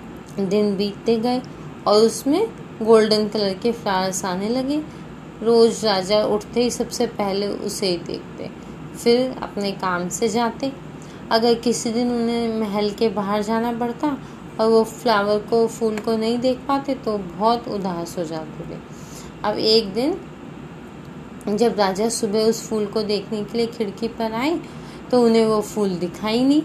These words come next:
तभी उन्होंने माली को बुलवाया और पूछा कि वो पौधा कहाँ गया, मुझे उसके फूल क्यों नहीं दिख रहे हैं। तब माली ने कहा कि, "महाराज,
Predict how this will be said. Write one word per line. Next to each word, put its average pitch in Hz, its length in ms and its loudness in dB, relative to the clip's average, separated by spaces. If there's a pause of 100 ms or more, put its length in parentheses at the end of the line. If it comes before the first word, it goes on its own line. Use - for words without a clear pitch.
(480)
तभी 214 220 2
उन्होंने 220 360 2
माली 190 380 0
को 196 180 -4
बुलवाया 208 600 -2 (320)
और 196 140 0
पूछा 226 500 -2 (460)
कि 247 100 0
वो 226 160 6
पौधा 220 480 2
कहाँ 202 340 0
गया, 165 280 -2 (440)
मुझे 220 400 4
उसके 247 260 2
फूल 254 420 0
क्यों 226 180 0
नहीं 185 180 -2
दिख 175 240 -10
रहे 180 100 -6
हैं। 180 260 -10 (460)
तब 208 120 6
माली 185 380 0
ने 185 140 -4
कहा 220 220 -4
कि, 254 540 -2 (360)
"महाराज, 214 640 0